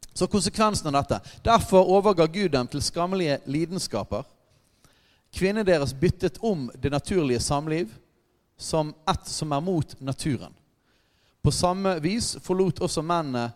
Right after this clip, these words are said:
den naturlige omgang med kvinnen og brant i sitt begjær etter hverandre. Menn drev skammelig utukt med menn og fikk på sin egen kropp den straffen som var uunngåelig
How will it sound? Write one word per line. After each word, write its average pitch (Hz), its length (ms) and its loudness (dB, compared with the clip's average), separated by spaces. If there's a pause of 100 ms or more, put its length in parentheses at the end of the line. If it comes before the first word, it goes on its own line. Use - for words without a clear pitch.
den 139 100 -4
naturlige 131 480 -2
omgang 131 400 -6 (240)
med 117 140 -8
kvinnen 175 320 -4 (420)
og 135 160 -4
brant 202 320 -2
i 143 80 -4
sitt 147 200 -4
begjær 143 420 0 (180)
etter 131 400 -4
hverandre. 107 480 -4 (1120)
Menn 202 380 0 (420)
drev 180 400 -2
skammelig 170 480 -2
utukt 160 320 -4
med 135 160 -4
menn 196 240 -2
og - 160 -8
fikk - 240 -4
på 147 120 0
sin 143 200 -6
egen 151 160 -8
kropp - 320 -6
den 131 160 -8
straffen 107 480 -8 (280)
som 123 200 -6
var 131 160 -2
uunngåelig 139 560 -2